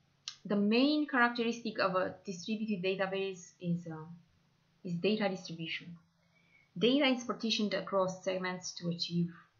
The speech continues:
parallelism. In this slide, I'm showing a simple dimension table as a, as a sample with, with two fields, um, product I D and product description or product name. The key here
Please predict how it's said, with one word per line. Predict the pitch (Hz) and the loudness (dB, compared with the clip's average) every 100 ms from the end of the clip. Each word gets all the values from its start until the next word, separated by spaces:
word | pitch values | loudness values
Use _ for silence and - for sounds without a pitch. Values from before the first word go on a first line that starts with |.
| - | -4
parallelism. | 170 160 156 165 - - _ _ _ _ _ _ _ _ _ - | -2 0 -2 -4 -8 -12 _ _ _ _ _ _ _ _ _ -10
In | 185 175 | -4 0
this | 240 240 | 0 2
slide, | 254 247 | 2 4
I'm | 226 214 | 2 4
showing | - 220 220 190 | 4 4 2 0
a | 175 | -4
simple | - - 220 220 220 214 208 | -8 -4 -2 0 0 0 -4
dimension | 180 180 185 208 | -6 -4 -6 -8
table | 220 214 214 | -6 -4 -4
as | 196 175 | -4 -6
a, | 170 170 _ _ _ _ - | -10 -12 _ _ _ _ -12
as | 185 | -8
a | 175 | -4
sample | 196 196 208 202 | -2 -2 0 -2
with, | 180 180 175 - _ _ _ _ _ | -2 -4 -6 -12 _ _ _ _ _
with | 196 180 - | -12 -12 -6
two | - 277 | 0 0
fields, | 233 185 160 - - - _ _ - | 2 -2 -2 -6 -16 -18 _ _ -4
um, | 190 175 175 175 - _ _ _ _ _ _ - | -2 2 0 0 -6 _ _ _ _ _ _ -2
product | 220 226 220 | 0 2 0
I | 202 | 0
D | 190 190 185 | 0 -2 0
and | 175 | 0
product | 175 170 - - _ _ - | 0 -2 -4 -14 _ _ -12
description | 175 - 170 - 170 | -12 -6 -6 -4 -6
or | 156 - | -6 -12
product | - 156 147 | -10 -8 -8
name. | 147 151 160 - _ _ _ _ _ _ _ _ _ _ _ _ _ _ _ _ _ - - _ _ _ _ _ - | -8 -8 -10 -18 _ _ _ _ _ _ _ _ _ _ _ _ _ _ _ _ _ -20 -20 _ _ _ _ _ -4
The | 202 | -4
key | 175 254 285 349 | 0 2 4 4
here | 311 240 190 165 175 175 | 2 2 2 2 0 -2